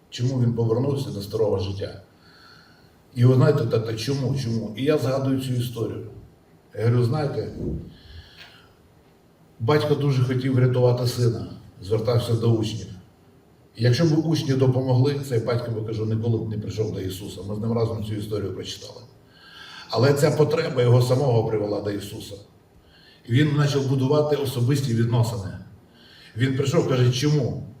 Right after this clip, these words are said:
Тому що, можливо, Ісусу був потрібен не тільки син, але і батько". Він так раз: "Так, так що мені робити? Коли слу-, служіння?" Я говорю: "Так я зараз на служіння йду.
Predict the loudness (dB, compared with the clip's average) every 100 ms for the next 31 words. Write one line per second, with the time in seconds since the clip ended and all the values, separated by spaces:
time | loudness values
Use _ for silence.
0 | -20 _ -16 0 4 4 4 2 2 2
1 | 4 4 2 0 0 0 0 0 0 0
2 | 0 0 0 0 -2 -2 -4 -2 -4 -6
3 | -14 -6 -2 0 2 2 0 -2 -6 -12
4 | -16 -20 _ _ _ _ _ -8 -6 -4
5 | 0 0 0 -2 -8 -6 -2 2 2 2
6 | 0 -2 -2 2 4 4 2 -2 -2 -6
7 | -4 -4 -6 -6 -2 -2 0 0 4 6
8 | 4 0 -4 -6 -4 -6 -8